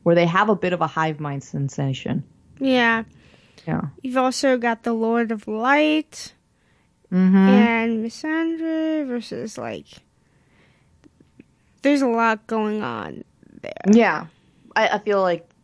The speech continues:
Speaker 1: Game of Thrones, let us not talk about the last season and the debacle that that was. But in its structure had a lot of othering within it.
Speaker 2: The wildlings.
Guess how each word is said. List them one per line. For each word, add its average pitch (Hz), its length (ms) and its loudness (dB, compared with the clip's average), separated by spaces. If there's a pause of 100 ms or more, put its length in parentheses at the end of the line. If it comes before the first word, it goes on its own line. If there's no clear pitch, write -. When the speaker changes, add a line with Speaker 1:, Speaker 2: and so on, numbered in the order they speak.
(140)
Speaker 1:
Game 185 180 -6
of 170 80 -6
Thrones, 160 840 -6 (220)
let 156 140 0
us 156 140 -2
not 151 180 0
talk 143 180 -2
about 143 200 -4
the 143 80 -4
last 143 280 -4
season 147 320 -4
and - 140 -4
the 131 100 -6 (140)
debacle 135 440 0
that 139 120 0
that 135 140 -2
was. - 320 -2 (420)
But 170 360 4
in 170 140 -2
its - 160 -6
structure 160 420 -4
had 151 280 -2
a 151 60 -2
lot 139 460 0
of 147 320 0
othering 139 520 0
within 143 320 0
it. 131 160 -6 (800)
Speaker 2:
The 247 80 -4
wildlings. 262 1040 -2